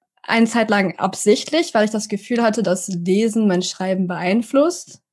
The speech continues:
Und ansonsten lese ich nicht so viel, weil ich irgendwie nicht so die Zeit dafür finde.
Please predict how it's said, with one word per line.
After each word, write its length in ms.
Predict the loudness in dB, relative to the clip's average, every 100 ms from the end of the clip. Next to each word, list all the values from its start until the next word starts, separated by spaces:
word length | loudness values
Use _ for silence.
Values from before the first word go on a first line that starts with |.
| _
Und 400 | -2 0 0 -2
ansonsten 580 | 0 2 4 0 0 0
lese 220 | 2 2
ich 40 | 0
nicht 120 | -4
so 80 | -8
viel, 180 | -6
weil 120 | -4 -4
ich 60 |
irgendwie 240 | -6 -6 -6
nicht 160 | -8
so 260 | -8 -8 -8
die 180 | -10 -10
Zeit 320 | -8 -8 -6
dafür 240 | -8 -10
finde. 520 | -2 0 2 0 -2